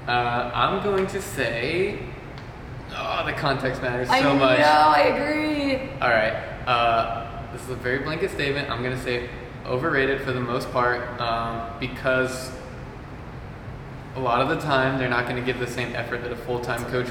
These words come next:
Speaker 1: would. Not saying that all of you don't. If you're a part-time coach, I'm not hating. Um, but yeah, I just feel like you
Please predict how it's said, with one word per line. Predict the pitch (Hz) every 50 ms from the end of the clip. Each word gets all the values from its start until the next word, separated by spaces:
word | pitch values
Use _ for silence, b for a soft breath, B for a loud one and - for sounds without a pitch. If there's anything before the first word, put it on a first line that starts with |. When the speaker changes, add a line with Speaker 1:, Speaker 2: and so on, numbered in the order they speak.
| 123 117
Speaker 1:
would. | 120 117 113 113 110 113 - - - - - -
Not | 123 110 110 -
saying | 143 143 139
that | 143 147 -
all | - 147 151 165
of | 190
you | 202 196
don't. | 180 123 120 - - - - - - -
If | - -
you're | 123 123
a | -
part-time | - 120 120 135 143 - -
coach, | 139 156 170 -
I'm | - 123
not | 127 151 151
hating. | 143 139 139 156 175 - - B B B B B B B 113 110 -
Um, | 135 127 123 123 123 120 117 117 117 117 117 113 - - - - - - - - - - - - - - - - - - - - - -
but | 135 135
yeah, | 123 107 113
I | 131
just | 147 147 - 147
feel | 165 151
like | 143 131 143
you | 143